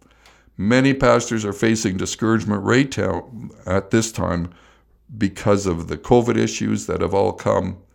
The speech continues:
But, uh, take time to make d-, discernment so that you can protect yourself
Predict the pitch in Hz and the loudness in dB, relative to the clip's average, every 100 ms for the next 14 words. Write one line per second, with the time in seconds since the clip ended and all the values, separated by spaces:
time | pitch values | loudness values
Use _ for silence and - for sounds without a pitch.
0 | _ _ - _ _ _ _ - 98 98 | _ _ -20 _ _ _ _ 0 2 2
1 | - 98 92 87 - - _ - 123 143 | 2 4 4 0 -6 -20 _ 2 4 4
2 | - - 110 76 - _ _ _ - 85 | 2 0 0 -2 -12 _ _ _ -8 -6
3 | 87 95 123 120 117 107 - _ - 92 | -2 2 2 0 -8 -12 -14 _ -18 -10
4 | 90 - - 120 92 73 - _ _ _ | -10 -4 2 2 2 -4 -14 _ _ _
5 | _ - 95 104 95 104 101 104 90 95 | _ -6 0 0 2 -2 0 -2 -2 -4
6 | 95 - 92 - 85 - 85 85 - | -4 -4 -6 -6 -6 -4 -4 -6 -10